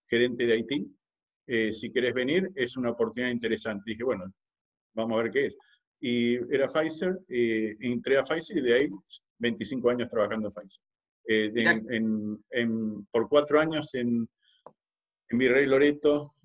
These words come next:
Speaker 1: eh,
Speaker 2: Sí.
Speaker 1: y Cabildo, en Belgrano. Eh, ahí empecé como I T manager, después fui el regional manager, reg-,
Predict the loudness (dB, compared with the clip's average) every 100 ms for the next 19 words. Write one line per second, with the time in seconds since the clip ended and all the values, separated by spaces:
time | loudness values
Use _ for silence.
0 | _ -2 2 2 2 0 -2 -4 -6 -8
1 | -8 0 2 2 0 -2 -2 -4 -4 -2
2 | 2 2 2 -2 -12 -16 _ -6 -2 -2
3 | 0 -2 -2 -4 -6 -12 -4 -2 0 0
4 | 0 2 0 0 -2 -2 -2 0 2 0
5 | -2 0 0 0 0 -2 -2 -2 2 0
6 | 2 2 2 0 -2 -6 -2 0 2 0
7 | 0 0 0 -2 -2 0 0